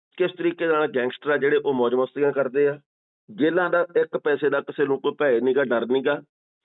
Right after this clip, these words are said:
ਦੋ ਇੰਟਰਵਿਊ ਆਪਾਂ ਜਾਣਦੇ ਜੀ ਕਿ ਲਾਰੈਂਸ ਬਿਸ਼ਨੋਈ ਦੀਆਂ ਜੇਲ੍ਹ ਦੇ ਵਿੱਚੋਂ ਪਹਿਲਾਂ ਹੋਈਆਂ,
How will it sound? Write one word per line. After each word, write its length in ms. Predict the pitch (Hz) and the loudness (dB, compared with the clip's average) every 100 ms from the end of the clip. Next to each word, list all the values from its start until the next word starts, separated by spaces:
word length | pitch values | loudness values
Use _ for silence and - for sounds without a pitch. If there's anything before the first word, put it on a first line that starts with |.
| - - - 113 | -20 -20 -20 -6
ਦੋ 400 | 107 156 190 202 | 0 4 4 2
ਇੰਟਰਵਿਊ 540 | 190 180 175 175 185 | 0 0 -2 0 0
ਆਪਾਂ 180 | 180 175 | 0 -2
ਜਾਣਦੇ 380 | 156 143 147 160 | 0 0 0 -2
ਜੀ 100 | 170 | -2
ਕਿ 120 | 175 | -2
ਲਾਰੈਂਸ 460 | 147 123 127 135 135 | 0 2 2 -2 -4
ਬਿਸ਼ਨੋਈ 420 | 127 131 131 131 | -4 0 2 2
ਦੀਆਂ 220 | 131 143 | 0 -2
ਜੇਲ੍ਹ 300 | 120 135 151 | 0 0 0
ਦੇ 60 | 151 | -2
ਵਿੱਚੋਂ 260 | 127 123 | -2 -2
ਪਹਿਲਾਂ 280 | 123 131 135 | -2 0 0
ਹੋਈਆਂ, 280 | 135 123 | 0 0